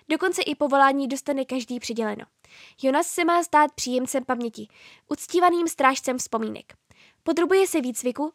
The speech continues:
při němž mu dosavadní příjemce paměti předává to, co nikdo jiný, co nikdo jiný nesmí vidět ani cítit. Vzpomínky a zkušenosti předchozích generací. Dozvídá se o bolesti a utrpení, ale i o kráse, lásce a přátelství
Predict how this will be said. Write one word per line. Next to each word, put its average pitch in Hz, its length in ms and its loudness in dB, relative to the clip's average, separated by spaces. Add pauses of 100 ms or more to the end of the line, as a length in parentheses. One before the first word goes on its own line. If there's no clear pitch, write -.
při - 180 -2
němž 370 220 0
mu 277 120 0
dosavadní 302 500 2
příjemce 277 500 -4
paměti 262 400 -2
předává 247 460 0
to, 277 180 -2 (260)
co - 140 -2
nikdo 269 300 0
jiný, 262 280 0 (280)
co - 140 0
nikdo 349 300 2
jiný 302 340 0
nesmí 277 320 -2
vidět 254 300 -2
ani 247 200 -4
cítit. 214 400 -12 (460)
Vzpomínky 262 560 0
a 262 100 -4
zkušenosti 339 600 -4
předchozích 269 520 -6
generací. 226 520 -4 (400)
Dozvídá 302 420 2
se 302 160 -2
o 262 100 2
bolesti 285 500 2
a 269 100 0
utrpení, 220 540 -4 (260)
ale 285 160 4
i 285 100 -4
o 277 80 0
kráse, 294 420 4 (220)
lásce 269 380 2
a 226 120 -10
přátelství 233 640 -6